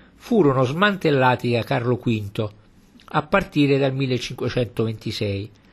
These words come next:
per ricavarne i materiali da costruzione per le fortificazioni intorno ad Ortigia.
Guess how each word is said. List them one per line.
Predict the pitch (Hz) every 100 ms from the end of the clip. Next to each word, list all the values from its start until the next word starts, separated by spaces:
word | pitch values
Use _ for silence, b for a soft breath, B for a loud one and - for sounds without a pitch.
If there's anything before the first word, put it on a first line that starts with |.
| b b b
per | - 165
ricavarne | 180 202 160 117 107 110 - -
i | 151
materiali | 165 208 202 196 185 170
da | 135 135
costruzione | 160 156 196 180 - 214 196 175 - b b b b b _
per | 165
le | 147 143
fortificazioni | - 185 - 147 147 160 - 113 104 107 - -
intorno | 143 139 107 95 101 101 -
ad | 117 107
Ortigia. | 107 - 98 95 101 101